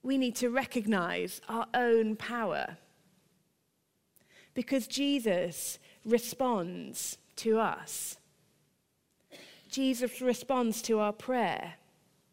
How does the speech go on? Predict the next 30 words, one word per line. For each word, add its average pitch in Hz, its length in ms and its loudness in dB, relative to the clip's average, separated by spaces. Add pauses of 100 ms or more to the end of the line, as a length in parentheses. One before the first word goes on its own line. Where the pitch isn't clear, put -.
(420)
It 247 140 -4
can 262 140 4
be 254 200 2
easy 269 340 4
to 262 120 2
think 254 440 0
that 208 260 2
if 247 220 0
God 254 260 4
wants 226 220 2
to 254 120 2
heal, 226 360 4
he 220 180 2
will 214 160 4
heal. 190 520 0 (1400)
But - 180 -4
these 254 180 2
stories 208 720 2
in 220 160 2
the 220 80 2
gospel 190 680 -4 (1200)
show 262 320 6
us 254 160 2
that 240 240 0
God 277 360 2
often 233 440 -2
acts - 520 -4 (320)
at 233 160 2
our 254 300 2
initiative 226 920 -4